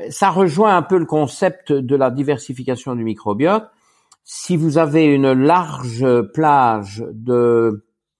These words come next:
de sources de fibres alimentaires, qui sont forcément des éléments végétaux, euh, et donc plus les, les légumes que les fruits, mais les fruits ont leur rôle, mais bon, les légumes,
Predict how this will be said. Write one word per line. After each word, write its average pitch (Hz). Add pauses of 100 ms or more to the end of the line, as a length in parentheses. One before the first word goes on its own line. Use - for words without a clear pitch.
(840)
de 123
sources 139
de 117
fibres 123
alimentaires, 117
qui 95
sont 104 (520)
forcément 110 (360)
des 101
éléments 104
végétaux, 113 (720)
euh, 104
et 113
donc 110
plus -
les, 107
les 107
légumes 107
que 104
les 95
fruits, 180
mais 90
les 98
fruits 113
ont 98
leur 98
rôle, 127
mais -
bon, 104
les 98
légumes, 104